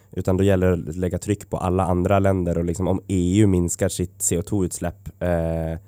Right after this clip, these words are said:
kraftigt med lovar och direktiv och så vidare, som exempelvis nu när man har valt att inte, liksom, att man förbjuder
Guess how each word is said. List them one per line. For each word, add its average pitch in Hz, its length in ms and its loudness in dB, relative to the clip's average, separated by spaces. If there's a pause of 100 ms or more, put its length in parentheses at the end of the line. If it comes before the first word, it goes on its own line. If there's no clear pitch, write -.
(120)
kraftigt 101 380 -2
med 90 140 0
lovar 117 520 4
och 87 460 2
direktiv 101 520 -2
och 95 80 -2
så - 80 -6
vidare, 92 360 -2 (260)
som 127 180 2
exempelvis 104 520 0
nu 101 140 4
när 92 80 4
man 87 140 2
har 85 160 0 (640)
valt 98 400 0
att 90 180 -4
inte, 95 440 -2
liksom, 90 240 -4
att 98 140 -6
man 98 120 0
förbjuder 98 680 0